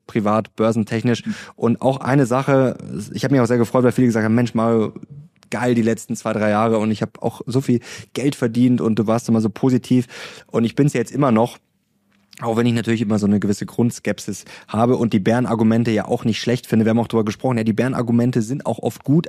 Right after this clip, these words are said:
aber man muss sich halt einfach mal klar machen, über jetzt die letzten zwei, drei Jahre oder auch über die letzten hundertfünfzig Jahre, wie selten dann die Bärenargumente halt unterm Strich dann doch ziehen und wie viel <laughs> Rendite man halt als Bulle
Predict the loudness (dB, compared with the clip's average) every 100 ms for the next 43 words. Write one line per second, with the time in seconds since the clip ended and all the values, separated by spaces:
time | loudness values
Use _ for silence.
0 | -2 0 0 -2 -8 -20 _ 2 4 4
1 | 0 -4 -2 0 0 0 0 2 2 2
2 | 2 0 -6 -20 _ 0 2 2 2 -4
3 | -4 -4 -2 -2 -2 -2 0 0 2 2
4 | 0 0 0 -2 -4 0 2 2 2 -2
5 | -4 -2 -2 -4 -10 _ 0 2 2 0
6 | -2 -4 -4 0 2 0 -2 -6 -18 -20
7 | _ _ _ -4 0 2 2 2 0 0
8 | 2 2 4 2 2 2 2 2 0 2
9 | 4 4 2 -2 -2 0 0 0 0 0
10 | 0 -2 -4 -2 -2 -4 -2 -2 -4 -12
11 | -14 -10 0 4 4 2 0 0 0 -8
12 | -6 -2 0 -2 -6 -4 2 4 4 -2
13 | 0 0 2 -2 0 0 0 0 -2 -4
14 | -6 -6 -6 0 2 2